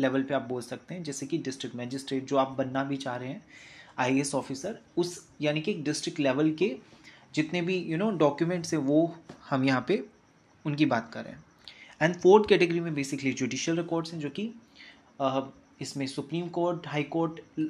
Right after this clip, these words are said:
लोअर कोर्ट and डिस्ट्रिक्ट कोर्ट सभी, अ, you know, जुडिशियल बॉडीज के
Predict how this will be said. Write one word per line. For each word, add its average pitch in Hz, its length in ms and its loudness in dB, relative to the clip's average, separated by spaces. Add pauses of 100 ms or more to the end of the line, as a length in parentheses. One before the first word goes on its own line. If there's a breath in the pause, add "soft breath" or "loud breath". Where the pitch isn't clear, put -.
(180)
लोअर 147 240 6
कोर्ट 151 260 0
and 147 140 -4
डिस्ट्रिक्ट 135 300 -6
कोर्ट 151 140 -6
सभी, 151 300 -2 (200)
अ, 131 360 -6 (160)
you 139 80 -8
know, 175 120 -8 (640)
जुडिशियल 139 440 0
बॉडीज 131 400 -2
के 214 180 -2